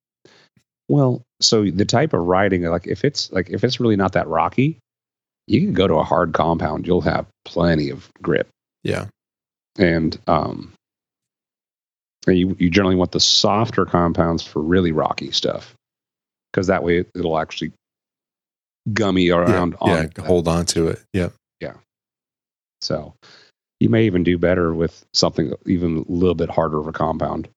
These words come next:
Speaker 2: Gotcha.
Speaker 1: For, for mostly dirt stuff. Like, if you're just in a little bit of rock here or there,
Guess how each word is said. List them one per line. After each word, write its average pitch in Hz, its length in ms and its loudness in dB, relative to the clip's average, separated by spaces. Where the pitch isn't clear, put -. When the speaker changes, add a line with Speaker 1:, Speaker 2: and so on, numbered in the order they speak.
Speaker 2:
Gotcha. 87 360 -6
Speaker 1:
For, 78 240 -2
for 90 200 2
mostly 87 400 2
dirt 78 280 -2
stuff. - 360 -10
Like, 85 160 -4
if 85 80 -2
you're 98 100 4
just 90 240 -2
in 85 60 0
a 82 40 2
little 80 300 0
bit 80 140 0
of 80 40 0
rock 82 300 0
here 85 240 0
or 85 60 0
there, 85 320 0